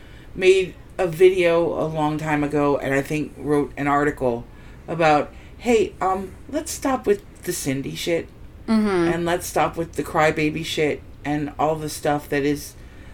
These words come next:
Speaker 1: like, very, very, um, non-feminist of people,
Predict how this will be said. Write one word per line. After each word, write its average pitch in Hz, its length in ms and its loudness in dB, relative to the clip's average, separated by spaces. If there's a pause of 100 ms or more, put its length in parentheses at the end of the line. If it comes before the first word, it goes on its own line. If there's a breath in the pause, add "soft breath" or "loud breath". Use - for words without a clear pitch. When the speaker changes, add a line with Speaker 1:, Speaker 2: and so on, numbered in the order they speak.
(120)
Speaker 1:
like, 156 300 0 (260)
very, 156 400 2
very, 139 560 2 (460)
um, 123 400 -6 (640 soft breath)
non-feminist 143 1000 0
of 165 160 -4
people, 170 440 0